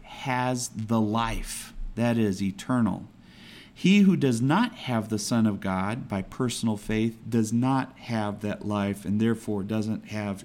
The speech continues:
eternal life." Level three victory happens when you realize your eternal life makes you fearless.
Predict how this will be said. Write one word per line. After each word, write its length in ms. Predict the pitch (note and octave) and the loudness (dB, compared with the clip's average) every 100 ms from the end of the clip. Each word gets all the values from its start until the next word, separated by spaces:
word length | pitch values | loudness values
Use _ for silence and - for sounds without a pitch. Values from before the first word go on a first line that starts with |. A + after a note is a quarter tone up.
| - | -8
eternal 440 | G2+ A2+ A2 G#2+ | -6 -2 0 0
life." 400 | G2+ G2+ F#2+ - - - - - - - - - - - - | 0 -2 -4 -8 -20 -20 -20 -20 -20 -20 -20 -20 -20 -20 -4
Level 340 | C#3+ E3 G#3 G#3 | 2 4 6 4
three 300 | - G3 E3 | 4 4 6
victory 480 | B2 D#3+ - C#3 A2+ | 4 2 2 2 2
happens 840 | - D#3 D3 - G#2 C3 - - - - - - | -2 -2 -2 0 -2 -2 -4 -12 -16 -20 -20 2
when 180 | B2 C3+ | 4 6
you 160 | C3+ | 6
realize 800 | A#2 B2+ E3+ D3 A2+ G#2+ A2 A2+ | 6 6 4 4 2 2 0 0
your 120 | A#2+ A2 | 2 2
eternal 540 | G#2 - D3+ D#3 C#3 | 0 -2 -2 -2 -2
life 560 | A#2 B2 G#2+ G2 - - | 0 0 0 -2 -6 -4
makes 420 | G#2 A#2 A2+ - | 2 2 2 -2
you 100 | G#2 | -4
fearless. 840 | - A2+ G#2 F#2 - - - - | -2 -4 -2 -4 -6 -10 -12 -14